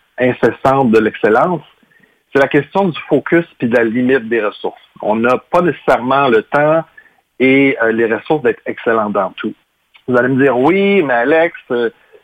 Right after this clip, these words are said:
c'est juste un état d'esprit, l'excellence, on n'a pas besoin d'être excellent dans tout. » Certes,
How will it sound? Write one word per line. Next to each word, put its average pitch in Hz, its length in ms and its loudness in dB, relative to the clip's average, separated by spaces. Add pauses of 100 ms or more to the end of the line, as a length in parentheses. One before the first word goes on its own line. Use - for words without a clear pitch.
c'est 123 80 -4
juste 143 160 -4
un 127 120 0
état 123 180 0
d'esprit, 151 720 -2
l'excellence, 139 840 0
on 110 420 0
n'a 110 80 -2
pas 127 120 -4
besoin 120 240 -2
d'être 117 100 -4
excellent 123 280 -2
dans 117 140 0
tout. » 226 240 -2 (320)
Certes, 131 160 2